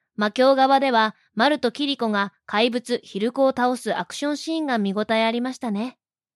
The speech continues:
廃墟となった都会の背景がとても細かく描かれていて素晴らしかったです。シリアス展開な中、ところどころにあるギャグっぽいシーンには笑いました。漫画は既読でしたが、原作では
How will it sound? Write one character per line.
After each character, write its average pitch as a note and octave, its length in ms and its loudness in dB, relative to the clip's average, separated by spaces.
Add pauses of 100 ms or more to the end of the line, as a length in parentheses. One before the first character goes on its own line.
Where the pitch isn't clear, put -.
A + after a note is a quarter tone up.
(440)
廃 F#4 180 0
墟 E4 140 0
と C#4+ 100 0
な C4+ 120 0
っ C4+ 80 -8
た A#3+ 120 2
都 G#3+ 140 -2
会 C4 220 -2
の C#4 140 -2
背 D4 160 -2
景 B3 200 -4
が G#3 240 -2 (180)
と B3+ 120 -4
て A#3 120 0
も A#3+ 160 0
細 B3+ 200 0
か C4 120 -2
く C4 100 -4
描 A3 220 0
か B3 100 -4
れ A#3+ 140 -2
て A3 120 -4
い G#3 80 -4
て G3+ 180 -2
素 - 140 -10
晴 G3+ 100 -4
ら C#4 120 0
し - 80 -14
か C#4+ 100 -4
っ C4+ 60 -4
た B3 100 -4
で A3+ 140 -4
す。 - 180 -14 (840)
シ A3 160 -2
リ C4 140 2
ア C#4 80 2
ス - 60 -16
展 C#4 220 -2
開 A#3+ 200 -2
な G#3 100 0
中、 A3 380 -2 (220)
と A#3 100 -4
こ C#4+ 140 2
ろ D4+ 80 4
ど D#4+ 120 2
こ D4+ 120 2
ろ C4+ 100 0
に A#3 160 0
あ B3 60 0
る - 220 -4
ギ G3 80 -6
ャ F#3+ 60 -4
グ A#3+ 100 -2
っ C4+ 40 -6
ぽ E4 240 0
い D4+ 60 0
シ D4+ 260 -4
ー D4 40 -2
ン C#4+ 40 -2
に C4 100 -2
は A3 140 0
笑 G3 280 -4
い A3+ 40 -2
ま C4 100 -4
し - 80 -12
た。 - 240 -4 (800)
漫 B3+ 180 4
画 D#4+ 140 4
は D#4+ 140 6
既 C#4 140 -2
読 D4 160 -2
で E4 120 0
し D#4 60 -10
た D4 120 -2
が、 A#3 260 0 (220)
原 C4+ 160 4
作 D4 220 -2
で C#4+ 100 2
は A3+ 240 4